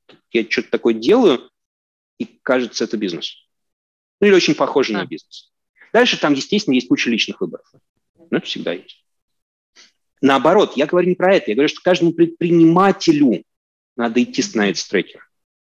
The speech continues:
Speaker 1: Ответ на вопрос, куда это всё движется, это всё движется туда, где каждый предприниматель на каком-то этапе своего предпринимательского развития идёт работать трекером,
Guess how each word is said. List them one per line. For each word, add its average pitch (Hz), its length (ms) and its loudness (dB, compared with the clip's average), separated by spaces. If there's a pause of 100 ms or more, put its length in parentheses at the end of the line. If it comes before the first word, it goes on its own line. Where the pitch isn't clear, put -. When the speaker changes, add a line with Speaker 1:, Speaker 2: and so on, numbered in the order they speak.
(640)
Speaker 1:
Ответ 170 420 0
на 131 320 0
вопрос, 139 680 0
куда 151 320 2
это - 180 -2
всё - 180 -10
движется, 208 500 0 (160)
это 131 160 -4
всё - 140 -2
движется 143 440 0
туда, 196 280 0
где 208 160 0
каждый 180 520 0
предприниматель 120 1000 0 (960)
на 135 180 4
каком-то 156 640 0
этапе 139 520 0
своего 123 340 0
предпринимательского 110 840 -4
развития 107 800 -4 (500)
идёт 131 360 0
работать 117 380 -2
трекером, 85 400 -6